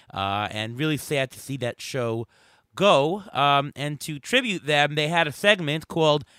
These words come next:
Bonafide or Bonifacio. Uh, is the player bona fide? Is he legit? Or is he Bonifacio, uh, playing homage to, uh, the guy Emilio Bonifacio, who had a, an enormous first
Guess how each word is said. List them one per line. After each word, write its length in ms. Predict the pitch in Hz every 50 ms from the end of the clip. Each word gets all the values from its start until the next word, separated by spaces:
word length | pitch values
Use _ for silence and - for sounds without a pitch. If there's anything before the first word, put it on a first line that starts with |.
| _ _ _ _ _ -
Bonafide 760 | 117 196 220 226 208 - - 254 262 226 214 208 196 214 240 220
or 140 | 165 180
Bonifacio. 1120 | 165 143 190 208 196 196 - - 202 208 247 277 285 - - 135 123 110 98 98 107 131 - - _ _ - - - - -
Uh, 340 | 127 127 127 127 131 135 120 - _ _ _ _ _ _
is 180 | - 165 175 160
the 80 | 190
player 640 | 165 - - 202 196 190 190 185 185 185 185 185 - - 110
bona 280 | 101 151 170 202 208 202
fide? 400 | - 185 160 160 170 - - 196
Is 100 | 165 135
he 220 | 170 160 156 - -
legit? 480 | 107 135 147 131 107 147 175 196 247 -
Or 300 | - 147 160 165 170 156 - - - _
is 180 | - - 165 156
he 120 | 160 175
Bonifacio, 1080 | 147 117 190 208 202 185 - - 214 220 233 - - - 147 139 135 156 180 196 220 - _ _ _ _
uh, 140 | - 131 147
playing 260 | 139 - 175 170 165
homage 400 | 160 160 160 170 170 165 143 - -
to, 320 | - 175 165 160 156 160
uh, 260 | 147 143 143 143 139 - - _ _ _ -
the 240 | - 127 - - 156
guy 280 | 147 160 156 151 151 -
Emilio 400 | 127 143 156 175 180 180 175 170
Bonifacio, 720 | 147 123 151 160 151 - - 175 175 180 170 - 143 143 139
who 140 | 143 143
had 200 | 139 139 139 139
a, 160 | 131 131 131 113 - _ - - _ _
an 100 | 143 160
enormous 640 | 175 175 180 180 180 190 208 226 233 208 165 135 -
first 640 | - - - 165 185 180 - - - - - - -